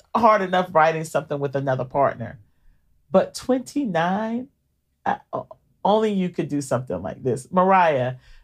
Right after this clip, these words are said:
uh, what was this experience like? And, um, I wanna, I want you to talk a little bit about, um, the, your piece and why you wrote your piece.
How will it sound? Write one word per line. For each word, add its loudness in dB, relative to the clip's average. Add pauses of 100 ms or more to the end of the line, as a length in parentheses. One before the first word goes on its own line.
(120)
uh, 6
what 0
was 2
this 2
experience -2
like? 4 (140)
And, 2
um, 4
I 4
wanna, 2 (140)
I 2
want -2
you 0
to -2
talk 0
a -2
little 0
bit -2 (480)
about, 4 (220)
um, 0 (320)
the, 0
your 4
piece -6
and 0 (200)
why 2
you -2
wrote -2
your -2
piece. -12